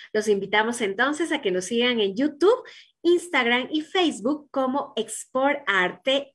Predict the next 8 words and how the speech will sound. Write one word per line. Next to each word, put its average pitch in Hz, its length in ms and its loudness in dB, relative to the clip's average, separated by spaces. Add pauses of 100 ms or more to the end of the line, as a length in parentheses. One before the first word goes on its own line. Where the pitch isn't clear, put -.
Ecuador. 208 680 0 (380)
Por 254 140 -4
supuesto, 277 560 0
les 214 180 0
recuerdo 202 460 0
que 185 100 -4
Live 208 320 0
Capacitaciones 233 920 -4